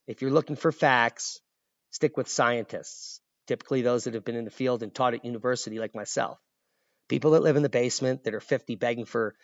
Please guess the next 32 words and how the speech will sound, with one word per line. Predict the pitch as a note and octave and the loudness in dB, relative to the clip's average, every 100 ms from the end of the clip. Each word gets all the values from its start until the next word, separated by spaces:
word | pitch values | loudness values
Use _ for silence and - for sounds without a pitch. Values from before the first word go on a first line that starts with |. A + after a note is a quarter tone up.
| _ _ - | _ _ 0
donations, | A#2 B2 D#3 - G2 E2 - - | 4 6 6 4 -2 -8 -12 -6
well, | A#2+ B2 A#2 - _ _ _ _ _ _ _ _ _ _ _ - | 2 4 4 0 _ _ _ _ _ _ _ _ _ _ _ -6
and | C3+ | -2
they | C3 | -2
use | B2 A#2+ | 0 -2
cartoons | - C3+ A2 - C#3+ D3 D3+ C#3 | 0 0 0 -2 0 2 2 0
as | A2+ G#2+ | -2 -4
a | |
hook, | - C3 C3+ - - _ _ _ _ _ _ _ _ _ _ - | 0 0 0 -6 -20 _ _ _ _ _ _ _ _ _ _ -12
that's | A#2 - | -10 -10
something | - A#2 - A#2 | -6 -6 -6 -6
else | A2+ A2+ - | -4 -6 -10
totally. | - G#2+ G2+ F2 - _ _ _ | -8 -8 -8 -16 -20 _ _ _
We | B2 C#3 | 0 4
love | C#3 | 4
each | C3+ | 2
and | C#3+ | 2
every | C#3 C3+ | 2 4
one | C3+ C3+ | 4 4
of | A2+ | 0
you. | - | -2
Thank | C#3+ C3+ - | 0 0 -2
to, | - | -8
thanks | - D3+ C#3+ | 0 0 2
to | E3 | 4
our | C3+ | 4
one-time | B2 C#3 C3+ C3+ | 4 2 2 0
donors. | B2 C3+ A#2+ F#2 - - - _ - | 2 0 0 -6 -14 -16 -18 _ 12
I | F3 G#3+ | 12 12
love | F#3 G3 G#3 - | 12 12 12 12
Thor | F3+ D#3 | 6 8
News, | D3 D3+ - - - | 10 8 6 0 -8